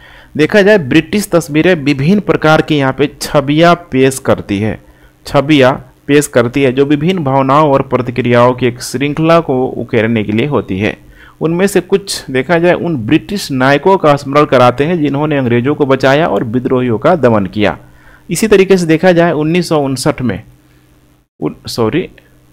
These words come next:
अठारह सौ उनसठ में थॉमस जॉन बर्कर द्वारा चित्रित लखनऊ की राहत, नाम ही यहाँ पे देख पा रहे हैं,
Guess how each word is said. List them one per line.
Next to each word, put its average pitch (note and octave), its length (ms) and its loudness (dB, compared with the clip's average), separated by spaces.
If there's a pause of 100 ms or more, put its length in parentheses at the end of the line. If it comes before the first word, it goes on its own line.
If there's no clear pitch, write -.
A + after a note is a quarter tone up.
(400)
अठारह E3+ 560 4
सौ E3+ 200 2
उनसठ D#3 380 0
में E3 140 0 (140)
थॉमस D#3 500 0
जॉन C#3+ 320 0
बर्कर A#2+ 340 2
द्वारा B2 240 2
चित्रित B2+ 520 -4
लखनऊ D3 600 2
की D#3+ 120 2
राहत, A#2+ 400 2
नाम C#3 300 4
ही F#3 100 0
यहाँ D3 260 2
पे C#3+ 120 0
देख B2+ 240 -2
पा A#2+ 80 2
रहे C3 120 0
हैं, G#3+ 100 -6